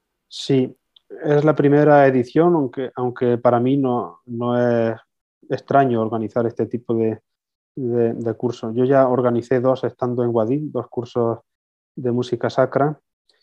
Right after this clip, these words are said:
aunque sí que es el primero, ah, aquí en León.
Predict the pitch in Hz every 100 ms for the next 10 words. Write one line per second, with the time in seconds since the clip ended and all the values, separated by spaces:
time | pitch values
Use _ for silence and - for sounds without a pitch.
0 | _ _ _ - 135 120 117 120 113 113
1 | 110 110 - - - 135 139 127 123 120
2 | 117 117 120 120 117 113 - _ _ _
3 | _ - 123 117 113 113 - 123 113 107
4 | 110 101